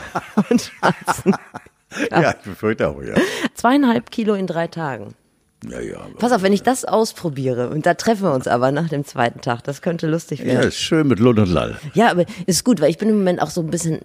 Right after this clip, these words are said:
Speaker 1: also man merkt so, die, die, die Nerven liegen blank, haben wir gerade schon. Also ich schrei auch nur noch rum, ich bin selber so zart beseitigt wie Cem Özdemir.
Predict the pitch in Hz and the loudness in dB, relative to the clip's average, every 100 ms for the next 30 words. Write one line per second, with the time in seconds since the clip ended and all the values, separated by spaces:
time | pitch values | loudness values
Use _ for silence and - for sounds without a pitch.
0 | - 151 151 131 - 156 156 170 196 214 | -4 0 0 -2 -2 0 4 4 4 2
1 | - 180 147 147 - - 156 117 - 135 | -2 -4 -4 -6 -8 -6 -4 -4 -6 -6
2 | 139 147 156 180 - 190 165 185 165 156 | -4 0 0 0 2 2 4 2 4 2
3 | 151 156 214 294 285 185 160 143 139 190 | 2 2 2 0 0 0 0 -4 -2 -2
4 | 202 208 - 151 160 - 151 190 175 180 | -2 -4 -4 -6 -6 -4 2 2 2 2
5 | 202 180 - 180 254 - 165 160 175 170 | 2 2 2 2 0 0 -2 0 0 0
6 | 165 - 180 - 165 165 151 147 185 - | 0 -2 -4 -2 0 0 0 -2 -2 -2
7 | 165 127 156 - 165 180 208 | -2 -2 -6 -6 -4 -2 -2